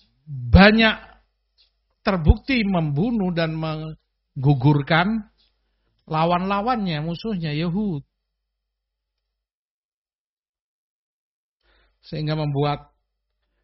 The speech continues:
pandangan itu semua ke arahku, kata Buraidah. Apa kata Buraidah? Fama a'lamu anni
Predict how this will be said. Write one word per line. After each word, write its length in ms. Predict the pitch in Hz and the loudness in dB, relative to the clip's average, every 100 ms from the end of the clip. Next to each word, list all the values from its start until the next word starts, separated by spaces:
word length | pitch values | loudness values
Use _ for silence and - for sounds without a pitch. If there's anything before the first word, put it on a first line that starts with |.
| _ _ | _ _
pandangan 640 | 160 143 139 135 135 139 135 131 | 0 2 4 4 4 2 2 0
itu 240 | 139 147 | -2 -2
semua 480 | 139 127 127 135 135 | -2 -4 -4 -4 -6
ke 80 | 127 | -8
arahku, 640 | 131 131 139 - - 131 117 | -4 -2 -2 -4 -4 -2 0
kata 240 | 107 104 | -2 -2
Buraidah. 560 | 104 107 104 101 - 104 120 _ _ _ _ _ _ - | -6 -10 -10 -14 -16 -18 -20 _ _ _ _ _ _ -4
Apa 240 | 202 196 | 2 4
kata 320 | 208 202 196 180 | 6 4 4 4
Buraidah? 960 | 156 156 151 143 131 131 127 127 123 _ _ _ _ _ _ _ _ - | 4 6 4 4 2 2 2 0 -4 _ _ _ _ _ _ _ _ 0
Fama 560 | 170 147 147 139 135 - | 4 4 4 4 2 0
a'lamu 1120 | 156 165 139 143 151 165 147 156 175 185 185 _ _ _ _ _ _ _ - | -2 0 0 0 2 4 4 4 4 2 -2 _ _ _ _ _ _ _ 2
anni 1040 | 156 156 147 143 139 139 131 120 113 117 | 4 4 4 4 4 4 2 0 -2 -4